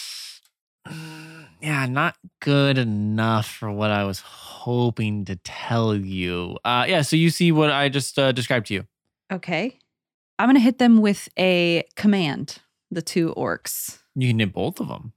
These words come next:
Speaker 2: Yes, I'm gonna cast
Speaker 1: Ooh.
Speaker 2: it at a higher level, so I can do two,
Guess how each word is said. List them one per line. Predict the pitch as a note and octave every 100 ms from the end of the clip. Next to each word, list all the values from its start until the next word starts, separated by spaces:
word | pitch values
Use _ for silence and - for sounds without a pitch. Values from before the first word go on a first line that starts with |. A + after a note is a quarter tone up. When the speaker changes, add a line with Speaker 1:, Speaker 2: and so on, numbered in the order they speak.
| _ _ _
Speaker 2:
Yes, | F#3 E3+ - -
I'm | E3
gonna | D#3 D#3
cast | - E3 F3+
Speaker 1:
Ooh. | D#3+
Speaker 2:
it |
at | D#3
a |
higher | D#3 E3 G3
level, | G3 E3
so | A3 E3
I |
can | E3
do | D#3
two, | D3+ - E3 F3+ G#3+